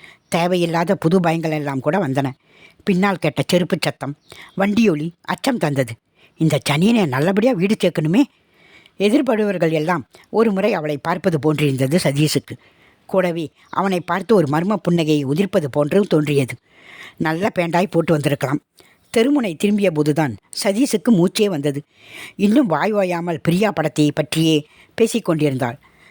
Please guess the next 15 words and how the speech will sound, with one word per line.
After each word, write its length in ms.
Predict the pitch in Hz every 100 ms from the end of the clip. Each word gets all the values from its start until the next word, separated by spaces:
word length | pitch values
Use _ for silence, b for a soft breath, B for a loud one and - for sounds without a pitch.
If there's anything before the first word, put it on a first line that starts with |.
| b 170
தூரத்தில் 460 | 214 262 180 180
வீட்டு 280 | 147 202 -
வாசல் 280 | 175 156 143
விளக்கு 320 | 147 165 170
எரிந்து 240 | 151 165 165
கொண்டிருந்தது. 480 | 143 135 123 117 120 b b b b -
வாசல் 320 | 165 175 190
கதவை 380 | 160 147 151 139
வேறு 220 | 170 170
திறந்து 280 | 156 175 180
வைத்திருக்கிறார்கள். 640 | 139 151 135 135 120 120 - _ b b b
அம்மா 280 | 160 185
எட்டி 320 | 202 147 135 196
பார்ப்பது 440 | 156 127 147 156
தெரிந்தது. 460 | 143 135 139 131